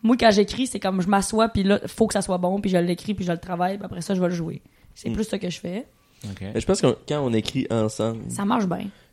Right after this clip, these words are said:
Speaker 2: c'est qu'on va vraiment piger dans, dans l'idée.
Speaker 1: Ouais.
Speaker 2: Puis après ça, on, on discute à propos de l'idée.
Speaker 1: Ouais.
Speaker 2: Comme, euh, c'était hier ? Non,
Speaker 1: Avant
Speaker 2: c'était
Speaker 1: hier.
Speaker 2: avant-hier, avec Félix.
Speaker 1: Ouais.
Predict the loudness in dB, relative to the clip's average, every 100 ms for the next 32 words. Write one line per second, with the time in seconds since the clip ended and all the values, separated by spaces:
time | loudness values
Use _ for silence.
0 | _ -14 -4 0 4 4 4 6 8 10
1 | 8 6 4 4 2 0 0 2 2 0
2 | -2 2 2 2 -2 -4 -4 -2 -6 -12
3 | _ _ _ -8 -4 2 4 4 2 2
4 | 2 0 -4 -8 -14 _ _ _ -14 -10
5 | -8 0 0 0 0 0 -2 -4 -2 2
6 | 2 0 -4 -6 -6 -10 -14 -12 -16 0
7 | 4 6 4 2 2 2 4 4 6 4
8 | 2 -2 -4 -18 -10 2 4 4 4 2
9 | 4 4 4 4 2 -2 -8 _ _ _
10 | _ _ _ -2 0 4 4 4 0 -4